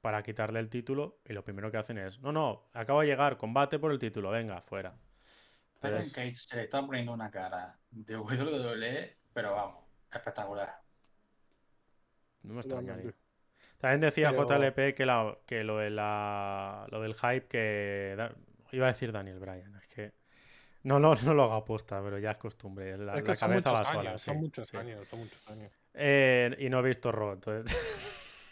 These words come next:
Speaker 1: <laughs>
Speaker 3: Mm.
Speaker 1: <laughs> ¿no? Como que la cabeza va a lo, eh, Bryan Danielson, que, que ahora dicen que la gente, pues,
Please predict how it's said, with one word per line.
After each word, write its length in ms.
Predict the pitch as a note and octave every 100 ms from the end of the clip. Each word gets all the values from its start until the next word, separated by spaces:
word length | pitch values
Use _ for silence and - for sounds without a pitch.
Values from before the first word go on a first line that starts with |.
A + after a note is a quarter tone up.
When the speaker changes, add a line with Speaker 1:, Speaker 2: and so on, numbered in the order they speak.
| - - - _ - _ _ _ _ _ -
Speaker 1:
<laughs> 0 |
Speaker 3:
Mm. 380 | D#3 D#3 C3 D3+
Speaker 1:
<laughs> 0 |
¿no? 100 | D3+ - E3 -
Como 200 | D#3+ C#3+
que 80 | C3+
la 120 | B2+
cabeza 380 | B2 B2+ C3 C#3
va 180 | C3 C3+
a 200 | B2+ A2+
lo, 220 | A2 A2 - - - - - -
eh, 380 | D#3 D3 C#3+ C#3
Bryan 280 | D3 D3+ B2
Danielson, 540 | B2 A#2+ A2 G#2 F#2+
que, 380 | - A2+ A2+ A2+
que 60 | A2+
ahora 160 | B2+ C3+
dicen 160 | C3
que 60 | B2+
la 100 | G#2
gente, 320 | A#2+ A2+ B2+
pues, 380 | A#2+ G#2 -